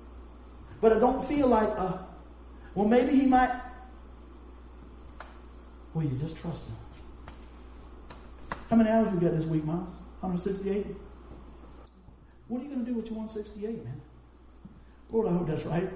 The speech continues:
<laughs> Everybody be listening. Go, "That guy, he's a nice preacher, but he, he can't, he can't add, you know." Let's keep on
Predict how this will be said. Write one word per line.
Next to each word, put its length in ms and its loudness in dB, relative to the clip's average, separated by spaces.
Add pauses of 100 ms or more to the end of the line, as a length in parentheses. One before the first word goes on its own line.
(160)
<laughs> 2000 6
Everybody 920 12
be 60 4
listening. 300 4
Go, 120 10
"That 380 0
guy, 220 0 (200)
he's 180 2
a 80 4
nice 240 2
preacher, 320 -2
but 160 8
he, 40 8
he 360 2
can't, 160 2
he 120 0
can't 220 2
add, 320 8
you 80 4
know." 200 0 (360)
Let's 140 -2
keep 120 4
on 400 2